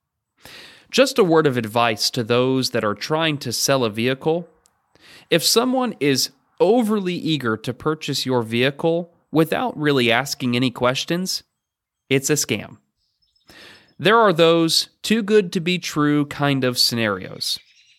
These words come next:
and most of them are pretty similar. So after you've seen a couple, you can spot them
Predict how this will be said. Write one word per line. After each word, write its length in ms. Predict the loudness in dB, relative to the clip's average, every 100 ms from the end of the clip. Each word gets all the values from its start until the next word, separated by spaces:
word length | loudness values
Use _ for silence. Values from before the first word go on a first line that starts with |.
| _ 0
and 160 | 2
most 360 | 2 2 0 0
of 180 | -2 0
them 420 | -2 0 -4 -8 _ -2
are 100 | -2
pretty 280 | 0 -2
similar. 580 | -2 -2 -2 -4 -6 -10 _ _ _ _ _ _
So 280 | -2 0 2
after 280 | 0 0 0
you've 220 | 0 0
seen 220 | 0 0
a 40 |
couple, 540 | 0 -2 -2 -4 -6 _ _ _ _
you 200 | -6 -6
can 200 | -2 -2
spot 560 | 0 0 0 -2 -2 -2
them 400 | 0 0 -4